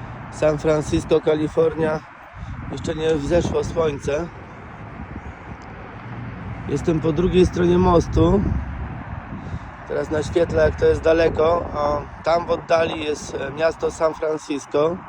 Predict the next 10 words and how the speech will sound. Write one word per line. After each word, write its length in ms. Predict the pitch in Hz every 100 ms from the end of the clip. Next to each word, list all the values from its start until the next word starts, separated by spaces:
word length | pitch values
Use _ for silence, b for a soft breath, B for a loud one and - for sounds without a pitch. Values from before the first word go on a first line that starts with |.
| - - - - - - - - - - - - - - - - - - - - 131
Em, 640 | 131 139 135 135 - -
ta 160 | 156 156
wyspa 460 | 156 170 - 165
bardzo, 420 | 135 160 160 151 151
bardzo 360 | 156 156 156
daleko 460 | 151 151 160 160 151
to 160 | 151
jest, 420 | 151 147 - - -
em, 640 | - 135 135 131 127 -
Alcatraz, 920 | - 143 143 139 127 143 156 - -